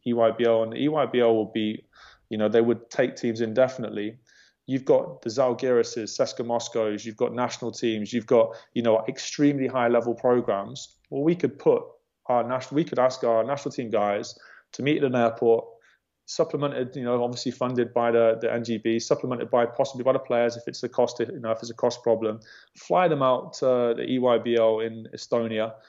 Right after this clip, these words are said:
give them that long weekend, three day, three times over the, the course of the year,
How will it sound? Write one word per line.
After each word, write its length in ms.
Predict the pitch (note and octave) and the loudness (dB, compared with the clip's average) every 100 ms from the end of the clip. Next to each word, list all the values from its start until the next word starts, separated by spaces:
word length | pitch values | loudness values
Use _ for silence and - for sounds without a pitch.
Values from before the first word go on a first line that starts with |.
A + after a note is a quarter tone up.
| _ _ _ _ | _ _ _ _
give 200 | F3 D3 | 2 2
them 160 | C#3+ | -2
that 180 | C3+ C3 | -2 -2
long 220 | C3 B2+ | -2 -2
weekend, 500 | A#2+ A2+ B2+ A2+ A#2 - | -2 -2 -2 -4 -6 -6
three 160 | C#3 B2 | -2 2
day, 240 | B2 A#2 - | 2 2 0
three 140 | C#3+ | 0
times 340 | C3 B2 B2 A#2+ | 0 0 -2 2
over 180 | A#2+ A#2+ | 0 0
the, 300 | A#2+ A#2 A2+ | 2 2 2
the 80 | B2 | -4
course 320 | - C3 A#2 | -2 0 0
of 80 | A#2 | -2
the 80 | A2 | -4
year, 380 | G#2+ A2 A2 | 0 2 2